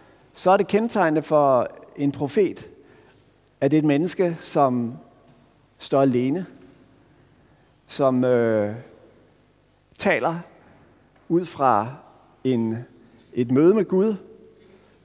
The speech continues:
øh, ind i folkets situation, uden at tage en masse hensyn til, hvad det er for en, en situation, øh, som folket befinder sig i, og hvad der er muligt og umuligt i den sammenhæng.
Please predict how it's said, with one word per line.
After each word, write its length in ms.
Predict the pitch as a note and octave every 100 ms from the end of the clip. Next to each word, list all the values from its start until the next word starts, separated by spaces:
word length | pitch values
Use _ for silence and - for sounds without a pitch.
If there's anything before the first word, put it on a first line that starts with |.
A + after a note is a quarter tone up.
| _
øh, 320 | A#2+ B2 A#2 C3
ind 220 | F#3+ F#3+ D3+
i 200 | D#3+ D3
folkets 460 | - D3+ - E3+
situation, 680 | - D3 D3 - F#3+ A#2+ E3 - - _ _ _ _ _ -
uden 400 | F3 G#3+ A3 F#3+ - - - - _ _ _ _ _ _ _ _ _ -
at 120 | C#3+
tage 140 | E3+ D3+
en 60 |
masse 260 | D3 D3 D#3+
hensyn 460 | D3+ D#3 D#3 B2+
til, 280 | G#2 A2 A#2 - - - _ _
hvad 100 | A#2
det 100 | B2
er 80 | C3
for 320 | - C3+ A#2 - -
en, 380 | A#2+ A2+ A2 C3+ -
en 140 | B2 A#2
situation, 720 | - A#2+ B2 - C#3+ - C#3+ - - _ _ _ _ -
øh, 260 | A2 A2
som 200 | A2 C3
folket 340 | A#2+ C#3 G#2+ C3
befinder 340 | C3 F3+ E3
sig 180 | D3 C3
i, 100 | C3
og 80 | A2+
hvad 160 | B2+
der 80 | B2
er 100 | A#2+
muligt 400 | A#2+ C3+ D#3 E3+
og 200 | A2 A#2+
umuligt 500 | B2 C3+ A#2 C#3 C#3 - - -
i 80 | B2
den 220 | C3+ A2
sammenhæng. 540 | - F#2+ A2+ A#2+ -